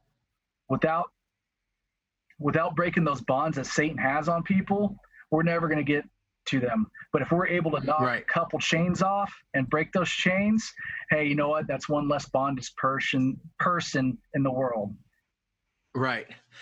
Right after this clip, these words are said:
Speaker 2: Now, you said that, you know, anybody is welcome in the classes,
Speaker 1: Mm-hmm.
Speaker 2: but the,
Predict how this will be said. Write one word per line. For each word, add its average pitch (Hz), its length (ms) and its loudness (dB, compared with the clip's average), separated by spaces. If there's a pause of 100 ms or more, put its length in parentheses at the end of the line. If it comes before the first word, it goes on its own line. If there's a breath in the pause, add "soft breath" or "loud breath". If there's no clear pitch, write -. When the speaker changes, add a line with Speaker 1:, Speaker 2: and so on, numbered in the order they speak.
(200 loud breath)
Speaker 2:
Now, 165 180 0
you 175 200 -2
said 208 320 -2
that, 170 160 -2 (160)
you 165 180 2
know, 151 260 0
anybody 180 520 2
is 113 160 -4
welcome 147 440 0
in 143 160 0
the 131 80 -2
classes, 143 840 -2
Speaker 1:
Mm-hmm. 156 80 -4 (480 loud breath)
Speaker 2:
but 151 300 -2 (100)
the, 147 720 0